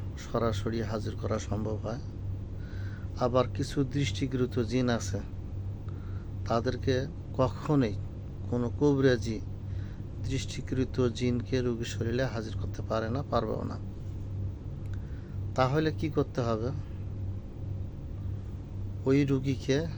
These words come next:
উজু করায় নিতে হবে এবং মোতাব্বের যে চিকিৎসক,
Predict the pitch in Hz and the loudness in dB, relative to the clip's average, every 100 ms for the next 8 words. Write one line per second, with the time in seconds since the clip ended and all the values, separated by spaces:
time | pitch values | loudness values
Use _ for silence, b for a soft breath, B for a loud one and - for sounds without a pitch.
0 | B B B - - - - - - - | B B B -6 -6 -6 -6 -6 -6 -6
1 | - - - - - - - - - 143 | -6 -6 -4 -4 -6 -6 -6 -6 0 2
2 | 139 135 135 120 113 98 104 104 98 95 | 2 4 4 4 2 0 -2 -2 -2 -2
3 | 113 131 135 131 123 123 117 123 - - | 0 2 4 4 4 4 6 2 2 -2
4 | - B B - - 131 127 135 127 - | -4 B B -4 2 2 2 0 0 0
5 | 147 | -2